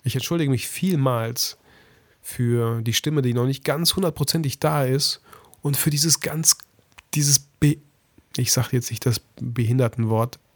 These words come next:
jetzt hab ich's doch gesagt, für dieses bescheuerte Bohren im Hintergrund. So, es nervt einfach nur. Es war,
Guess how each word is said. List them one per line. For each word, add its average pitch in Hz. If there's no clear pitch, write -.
jetzt 120
hab 117
ich's 107
doch 117
gesagt, 117
für -
dieses 123
bescheuerte 123
Bohren 120
im 123
Hintergrund. 117
So, 117
es 123
nervt 110
einfach 117
nur. 120
Es -
war, 123